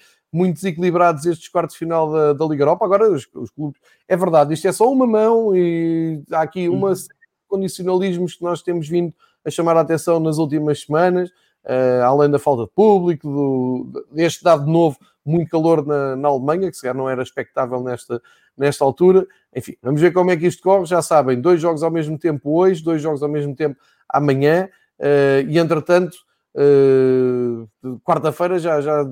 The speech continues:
Speaker 1: já vão estar a preparar as meias finais. Isto vai ser tudo muito rápido, muito intenso, esperamos que muito emocionante e muito imprevisível, que é isso que gostamos do futebol, principalmente nós,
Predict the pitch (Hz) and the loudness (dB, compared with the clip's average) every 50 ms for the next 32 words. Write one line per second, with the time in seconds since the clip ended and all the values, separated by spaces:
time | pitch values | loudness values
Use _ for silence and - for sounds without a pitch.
0 | 123 120 - 127 131 143 139 131 131 139 139 123 - - 147 139 139 127 - 139 | -8 -12 -12 -8 -4 -4 -4 -4 -4 -6 -6 -6 -4 -4 -4 -2 -2 -4 -6 -6
1 | 117 - 139 143 143 139 120 - _ _ _ _ - 127 131 139 151 147 139 - | -6 -2 0 2 2 2 0 -4 _ _ _ _ -6 -4 -2 0 0 0 0 0
2 | - 131 131 123 117 117 120 120 - 156 147 - 165 151 - 185 170 165 202 220 | -2 -6 -6 -4 -4 -6 -6 -6 -6 -6 -6 -4 -6 -6 -6 -6 -4 -2 -2 -2
3 | 208 - - 165 185 196 214 302 - 220 190 - _ _ _ _ - 165 196 220 | -2 -2 0 4 6 6 6 6 2 -2 -6 -8 _ _ _ _ -2 2 2 2
4 | 202 214 208 180 156 - 185 196 214 220 214 - - - - _ - 190 160 180 | 4 4 2 2 2 4 4 6 6 4 4 0 -4 -16 -14 _ 0 4 4 6
5 | 196 208 202 180 160 - - 170 165 170 180 180 165 139 - _ _ _ _ _ | 6 4 4 0 -4 -6 -8 -8 -6 -4 -4 -4 -4 -6 -10 _ _ _ _ _
6 | _ - 170 175 180 170 165 - 160 151 147 156 170 185 185 170 - - 147 156 | _ -4 -2 -2 -2 -2 -4 -4 -4 -2 -2 0 0 0 0 -2 -4 -4 -4 -4
7 | 160 156 139 151 147 135 156 151 139 139 135 123 127 156 165 160 170 151 - - | -4 -4 -4 -6 -6 -4 -4 -4 -4 -4 -6 -6 -6 -6 -4 -4 -6 -6 -6 -6
8 | 131 127 131 127 - - - 127 120 - - - 147 139 131 123 120 131 139 120 | -6 -6 -6 -8 -10 -12 -12 -12 -12 -14 -4 -2 0 0 0 -2 -4 -6 -8 -8
9 | - - 143 147 165 165 - - - - _ _ - 143 - - 151 147 147 156 | -4 0 0 2 2 0 -2 -8 -18 -20 _ _ -10 -8 -4 -2 -2 0 -2 -2
10 | 143 - 151 151 156 160 156 | -4 -4 -4 -2 -2 -2 -2